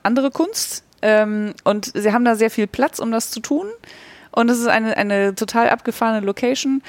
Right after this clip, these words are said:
Und es gab halt zwei Verkaufsräume voll mit super schön gefärbter Wolle. Es war fast unmöglich, sich zu entscheiden. Also ich habe mich wirklich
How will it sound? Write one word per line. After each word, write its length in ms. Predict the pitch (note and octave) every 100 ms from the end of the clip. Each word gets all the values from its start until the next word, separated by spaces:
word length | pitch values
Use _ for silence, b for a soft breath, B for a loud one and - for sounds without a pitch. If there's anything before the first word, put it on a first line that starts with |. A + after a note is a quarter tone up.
| B B
Und 180 | - G#3+
es 180 | G3+ -
gab 200 | G3+ A3
halt 200 | G3+ -
zwei 720 | - - F#3+ G3+ G#3 G#3+ - -
Verkaufsräume 800 | - G3 - G#3 - - F#3 F3+
voll 720 | - - - - A#3 A#3+ B3 A3+
mit 280 | G3 G3 - _
super 480 | G3+ G3 G3+ G#3 G3+
schön 240 | F3+ E3+ E3+
gefärbter 420 | E3+ D#3 - D#3+
Wolle. 160 | D3+
Es 100 | D3+
war 140 | E3+ E3+
fast 640 | - - G#3+ A#3 - - _ _
unmöglich, 840 | - G#3 G3+ G3+ G3+ D#3+ G#3+ - - b b b -
sich 200 | G3 -
zu 80 | E3
entscheiden. 560 | G3+ G3 F3 F3 G3
Also 200 | - E3+
ich 120 | F3
habe 120 | F3+ G3
mich 120 | F3
wirklich 400 | G3 F#3 -